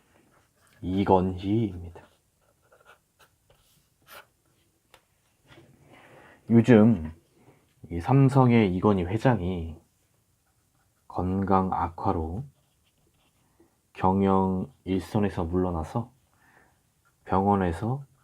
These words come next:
건강 회복에만 전념하고 있다고 뉴스에 나오더라고요.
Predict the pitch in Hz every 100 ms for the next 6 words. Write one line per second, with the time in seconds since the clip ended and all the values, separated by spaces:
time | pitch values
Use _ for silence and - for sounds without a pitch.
0 | _ _ - 98 98 107 101 95 90 113
1 | 143 156 135 117 98 90 85 - 87 90
2 | 92 90 85 82 110 101 90 87 95 87
3 | _ _ _ _ _ - 104 95 - -
4 | 87 80 85 78 80 82 80 -